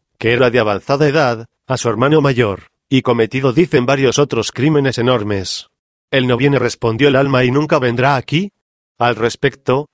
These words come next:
todos nosotros hemos sido testigos de un horrible espectáculo. Cuando estábamos a punto de salir del abismo, después de haber cumplido nuestras penas, vimos a Ardieo y a muchos otros que,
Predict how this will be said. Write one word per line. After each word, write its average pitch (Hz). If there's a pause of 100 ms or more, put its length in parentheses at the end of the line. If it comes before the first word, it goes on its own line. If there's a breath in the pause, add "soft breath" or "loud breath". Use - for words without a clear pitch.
(160)
todos 139
nosotros 151
hemos 147
sido 160
testigos 139
de 123
un 123
horrible 139
espectáculo. 107 (480)
Cuando 110
estábamos 117
a 110
punto 151
de 131
salir 117
del 123
abismo, 123 (200)
después 139
de 143
haber 131
cumplido 151
nuestras 135
penas, 135 (180)
vimos 156
a 139
Ardieo 131
y 135
a 123
muchos 151
otros 131
que, 104